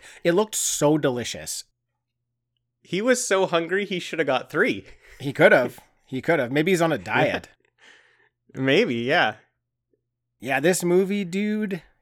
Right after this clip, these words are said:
Speaker 1: yes.
Speaker 2: Yes.
Speaker 1: Yes.
Speaker 2: It kinda rules.
Speaker 1: Yes. Hell yeah. Loved it.
Speaker 2: Yeah.
Speaker 1: Loved it. Not,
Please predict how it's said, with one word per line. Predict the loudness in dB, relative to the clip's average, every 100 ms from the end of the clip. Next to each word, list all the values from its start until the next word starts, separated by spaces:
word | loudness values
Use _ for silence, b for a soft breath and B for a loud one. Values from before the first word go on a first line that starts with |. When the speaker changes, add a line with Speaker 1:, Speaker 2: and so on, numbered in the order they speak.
| _ _
Speaker 1:
yes. | -12 -6 -4 -4 -6 -8 -8 -12 _ _ _ _ _ _ _
Speaker 2:
Yes. | -6 0 0 0
Speaker 1:
Yes. | 0 0 -2 0
Speaker 2:
It |
kinda | 0 2
rules. | 2 2 0 -4 -10
Speaker 1:
Yes. | -8 -6 -8
Hell | -6 -2 0
yeah. | 0 -4 -6 -8 _ _ _ _
Loved | 0 0 0
it. | -12 -14 -14
Speaker 2:
Yeah. | -10 -8 -10 _ _
Speaker 1:
Loved | -6 -4 -4 -6
it. | -12 -14 b b b -8
Not, | 0 2 4 2 0 -10